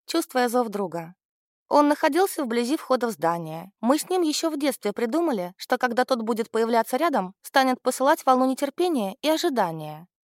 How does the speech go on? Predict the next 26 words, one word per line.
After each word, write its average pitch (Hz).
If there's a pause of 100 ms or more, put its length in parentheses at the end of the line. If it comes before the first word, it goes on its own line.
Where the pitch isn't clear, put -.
Поэтому 294
я 247
и 254
определила 254
его 196
присутствие 277
с -
лёгкостью. 180 (280)
Поцеловала 240
папу 233
в 220
ответ 311 (100)
и 240
выбежала 240
из -
конференц-зала 254
в -
коридор, 190 (160)
где 208
ожидал 202
Алексей. 180 (840)
"А 220
ты 415
сегодня 185
можешь 339
отдохнуть. 285